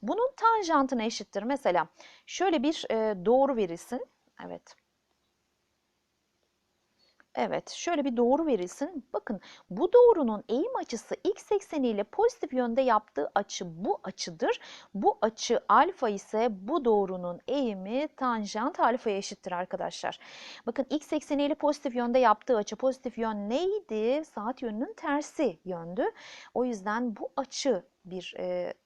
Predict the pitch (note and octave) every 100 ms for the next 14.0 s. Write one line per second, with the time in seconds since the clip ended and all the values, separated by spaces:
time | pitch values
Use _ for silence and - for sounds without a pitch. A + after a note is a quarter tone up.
0 | - G#3+ G3+ F3 - F3 - F3 F#4 -
1 | - - A3+ C4+ G#3+ F#3+ - F#3 G3+ -
2 | A#3 B3 A3 G#3 - G#3 G#3+ G#3 G#3 -
3 | F#3 G#3+ - - G#3 - B3 - - G3+
4 | F#3 E3+ F3 G#3 E4+ - - - - D4
5 | B3 A3 G3+ G#3 G3+ - F#3+ C#4 - -
6 | A#3 _ C4+ D4 A3 F#3 F3 D#3+ - -
7 | - - A3+ E3 - - F#3 F3+ F3 -
8 | _ _ _ _ - A#3+ D#4+ D4+ A#3+ -
9 | G#3 A3 A3+ A3 C4 D#4+ - D4 A#4 -
10 | _ - - D4+ G3+ F#3+ - - - G3
11 | D3+ - - F3+ F3+ G#3+ B3 A3 F#3 E3
12 | B3 C4 G#3+ F#3+ F3+ C#4 - - - -
13 | _ - E4+ B3 - _ _ _ G3+